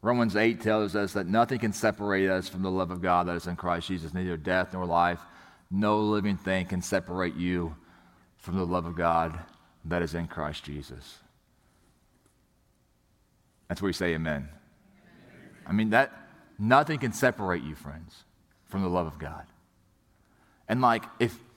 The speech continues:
<laughs> if you're here today and you're a Christian, you know that you're not perfect.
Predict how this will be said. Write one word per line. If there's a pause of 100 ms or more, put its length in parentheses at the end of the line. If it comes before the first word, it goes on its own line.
(560)
<laughs>
if
you're
here
today
and
you're
a
Christian,
you
know
that
you're
not
perfect.